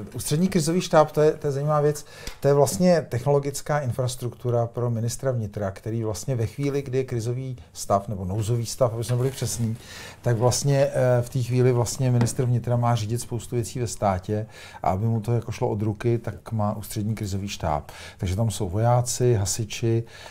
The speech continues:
ehm, spousta lidí technického zabezpečení, všechna ministerstva,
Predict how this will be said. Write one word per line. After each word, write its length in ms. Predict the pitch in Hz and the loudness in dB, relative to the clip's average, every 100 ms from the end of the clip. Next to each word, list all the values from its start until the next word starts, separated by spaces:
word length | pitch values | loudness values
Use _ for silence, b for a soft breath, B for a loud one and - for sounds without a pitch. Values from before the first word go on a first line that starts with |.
| B B | B B
ehm, 560 | 107 101 101 101 104 98 - - | -2 0 0 0 -2 -4 -10 -14
spousta 380 | - 123 117 - | -4 -2 0 2
lidí 440 | 127 104 123 135 123 107 | 4 2 0 0 -4 -8
technického 440 | 95 123 123 - 123 | -4 0 0 2 0
zabezpečení, 720 | 95 123 - 127 - 131 131 | 0 -2 -4 -6 -4 -2 0
všechna 300 | 123 147 139 | 0 2 4
ministerstva, 880 | 113 104 - 117 90 - 117 113 143 | 4 0 0 -2 -2 -2 2 2 0